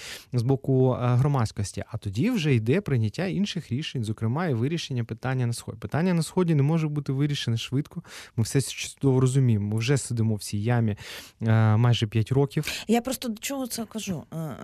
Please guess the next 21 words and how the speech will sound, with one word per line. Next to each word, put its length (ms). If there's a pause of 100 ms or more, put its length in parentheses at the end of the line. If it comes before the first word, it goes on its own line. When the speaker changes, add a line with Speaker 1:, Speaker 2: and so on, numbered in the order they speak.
(100)
Speaker 2:
розумієте, 420
є 240
питання, 680
які 460
винести 720
на 200
обговорення 960
у 60
воюючій 640
країні, 680
це 140
означає 480
маніпулювати 1080
суспільною 640
думкою 460 (100)
і 200 (460)
робити, 600 (340)
<clears throat> 120 (260)
можливо, 680 (580)
ну, 140
коротше, 440